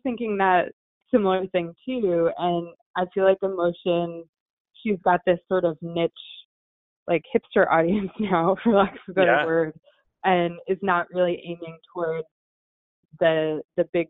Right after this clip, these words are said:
Speaker 1: pop single. And I couldn't really tell if this was, like, something that she was putting out for radio or if it was a,
Speaker 2: Mm-hmm.
Speaker 1: like, fans only kind. I think it's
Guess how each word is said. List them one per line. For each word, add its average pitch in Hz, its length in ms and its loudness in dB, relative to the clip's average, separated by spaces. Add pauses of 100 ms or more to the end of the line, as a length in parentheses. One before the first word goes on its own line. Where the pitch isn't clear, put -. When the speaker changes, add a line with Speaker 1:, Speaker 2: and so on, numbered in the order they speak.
(120)
Speaker 1:
pop - 180 2 (140)
single. 294 540 -4
And 196 120 2
I 190 120 2 (160)
couldn't 285 240 -6
really 226 360 4
tell 254 180 6
if 196 100 4 (100)
this 170 120 -2 (100)
was, 175 220 -4
like, 160 220 2 (540)
something 160 720 0 (400)
that 175 140 4 (140)
she 175 100 -4
was 165 120 -6 (120)
putting 160 240 0
out 147 260 0
for 180 120 -2
radio 233 720 0
or 185 200 4
if 180 120 -2
it 175 120 0
was 127 160 -4
a, 127 40 -8
Speaker 2:
Mm-hmm. 131 100 -2
Speaker 1:
like, 156 200 -4 (120)
fans 160 280 -4
only 160 400 -6 (100)
kind. 160 200 -6
I 175 80 -10
think 175 180 -4
it's 175 120 -2